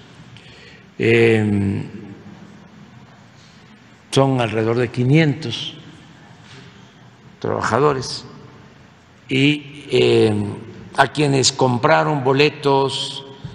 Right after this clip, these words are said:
eh, se les va a reconocer su dinero. Eh, las rutas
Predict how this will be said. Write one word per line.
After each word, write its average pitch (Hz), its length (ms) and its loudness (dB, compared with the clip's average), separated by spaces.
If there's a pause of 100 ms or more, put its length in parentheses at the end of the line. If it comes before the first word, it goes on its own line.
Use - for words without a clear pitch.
(280)
eh, 110 540 4 (540)
se 135 160 4
les 104 180 -2
va 123 640 0
a 98 100 -4
reconocer 117 640 -4 (1400)
su 101 480 -4 (960)
dinero. 131 540 0 (1120)
Eh, 104 840 0 (560)
las 110 600 0
rutas 151 680 0